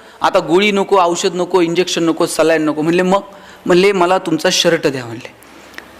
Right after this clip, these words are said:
म्हणले, "शर्ट बावळट आहे का तुझं?" ते म्हणले, "अहो, ड-, मला महाराजांनी सांगितलंय,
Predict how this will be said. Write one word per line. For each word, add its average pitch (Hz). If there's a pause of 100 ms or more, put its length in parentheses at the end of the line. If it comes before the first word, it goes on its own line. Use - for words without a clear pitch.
(140)
म्हणले, 240
"शर्ट 285
बावळट 262
आहे 208
का 175
तुझं?" 165 (400)
ते 190
म्हणले, 208
"अहो, 208
ड-, 170 (120)
मला 180
महाराजांनी 196
सांगितलंय, 185